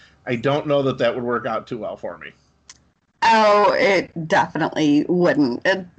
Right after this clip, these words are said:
Speaker 2: absolutely not. I mean, I would be, <sighs> I would be getting you over my lap or bending you over the side of the couch and then spanking you with my paddle.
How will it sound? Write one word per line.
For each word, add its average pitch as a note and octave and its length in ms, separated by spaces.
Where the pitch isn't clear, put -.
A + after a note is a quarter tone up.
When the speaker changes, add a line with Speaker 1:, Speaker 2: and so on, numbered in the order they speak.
Speaker 2:
absolutely D#3 640
not. D3 420
I F3 100
mean, E3+ 280
I A3 220
would G#3 180
be, C#3+ 420
<sighs> - 400
I - 880
would C#4 120
be A3 120
getting G3+ 260
you G3+ 200
over B3 240
my G#3+ 180
lap G#3 360
or A#3+ 100
bending G#3 320
you G3+ 140
over F#3 200
the F3+ 120
side F3+ 260
of F3 80
the G3 60
couch - 760
and G#3 140
then F3 320
spanking G#3+ 680
you D3+ 120
with F3 160
my D#3 140
paddle. G3+ 720